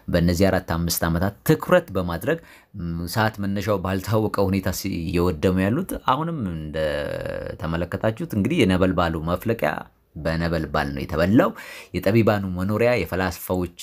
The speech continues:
ጫካ፣ የተመራማሪዎች ማዕከል ነው እንግዲህ ይሄ በእሳት የነደደው። እንደ ቀላል መታየት ያለበት አይደለም። ለዚህ ከዚህ ጀርባ ማን፣ ምንድን ነው እየተካሄደ ያለው? ይሄስ መገጣጠም ዝም ብሎ የተፈጠረ ነው ወይ? ለሶስት ለአራት አመታት እንደዚህ አይነት መገጣጠሞች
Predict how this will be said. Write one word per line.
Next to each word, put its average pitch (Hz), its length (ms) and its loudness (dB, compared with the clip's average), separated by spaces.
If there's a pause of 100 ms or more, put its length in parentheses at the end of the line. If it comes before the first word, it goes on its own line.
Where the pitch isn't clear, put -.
(140)
ጫካ፣ - 420 -4
የተመራማሪዎች 92 840 0
ማዕከል 104 480 2
ነው 78 140 -2
እንግዲህ 76 300 -4
ይሄ 80 180 0
በእሳት 80 480 -2
የነደደው። 85 540 2
እንደ 101 240 2 (120)
ቀላል 143 460 -4
መታየት 82 420 -4
ያለበት 73 480 -6
አይደለም። 104 340 4 (640)
ለዚህ 131 540 4 (120)
ከዚህ 131 320 0
ጀርባ 90 300 2 (160)
ማን፣ 160 380 2
ምንድን 127 380 0
ነው 92 140 4
እየተካሄደ - 520 -6
ያለው? 76 300 -2 (180)
ይሄስ 110 360 4
መገጣጠም 85 580 0
ዝም 104 260 2
ብሎ 98 140 2
የተፈጠረ 82 540 0
ነው 76 160 -4
ወይ? 76 160 -4
ለሶስት 90 360 -2
ለአራት 85 380 0
አመታት 80 340 -4
እንደዚህ 104 300 2
አይነት 85 220 -2
መገጣጠሞች 92 640 -2